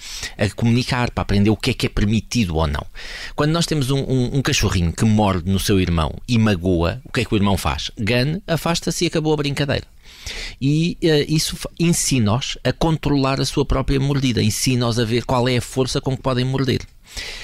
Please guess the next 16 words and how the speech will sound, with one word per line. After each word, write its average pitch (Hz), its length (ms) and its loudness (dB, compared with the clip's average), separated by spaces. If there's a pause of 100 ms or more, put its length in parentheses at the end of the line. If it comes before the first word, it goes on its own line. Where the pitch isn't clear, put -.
(180)
Um 185 200 4
gatinho, 120 460 2
quando 117 280 2
puxa - 280 0
a 110 120 2
unha 107 280 2
cá 98 160 0
para 98 140 2
fora 80 360 2
e 98 120 2
dá 98 140 2
uma 92 220 2
arranhadela 85 600 2
no, 85 300 0
no 95 180 4
irmão, 85 400 2